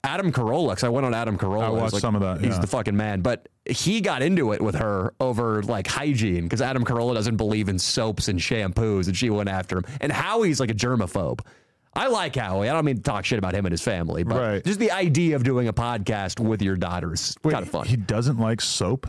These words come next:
Speaker 2: or shampoo, like,
Speaker 1: Adam
Speaker 2: at all?
Speaker 1: Carolla? Yeah, Adam Carolla has a bunch of just, like, weird beliefs that he's just stood by for decades.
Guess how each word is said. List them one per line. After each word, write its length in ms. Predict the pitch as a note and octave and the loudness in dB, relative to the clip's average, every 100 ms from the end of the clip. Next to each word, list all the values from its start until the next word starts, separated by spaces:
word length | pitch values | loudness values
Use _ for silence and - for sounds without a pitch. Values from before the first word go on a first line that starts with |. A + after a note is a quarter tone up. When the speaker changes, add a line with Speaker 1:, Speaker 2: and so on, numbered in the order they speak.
| - | -8
Speaker 2:
or 120 | A2 G#2 | -4 -2
shampoo, 480 | A#2 G#2+ - A#2+ | 2 2 2 2
like, 120 | C3+ A#2+ | 0 0
Speaker 1:
Adam 100 | G#2 | -2
Speaker 2:
at 40 | G2+ | 0
all? 80 | G#2+ A#2+ C#3+ | 0 0 0
Speaker 1:
Carolla? 100 | E3+ - - - | -2 -10 -20 -4
Yeah, 180 | - C3 | -2 -2
Adam 220 | G3+ C4+ | -2 0
Carolla 340 | G3 C3+ C#3+ D3 | 2 2 2 2
has 180 | C3 A#2 | 2 0
a 40 | |
bunch 300 | A2+ A#2 - | 0 0 0
of 120 | G#2 | 0
just, 200 | G#2 A#2 | 0 0
like, 160 | A2 G2 | 0 0
weird 480 | F#2 G2+ A2 G#2+ G2 | 0 2 2 0 0
beliefs 560 | E2+ E2 G2+ - - | 2 2 2 0 -4
that 100 | A#2+ | 0
he's 140 | G#2 F#2 | 0 0
just 200 | G2+ - | -2 -2
stood 260 | - G#2 G2+ | -2 0 0
by 220 | G2 G2+ | -2 -2
for 160 | G2+ | -2
decades. 640 | E2+ F#2 F2+ A#2 A#2 A#2+ | -2 -4 -2 0 0 0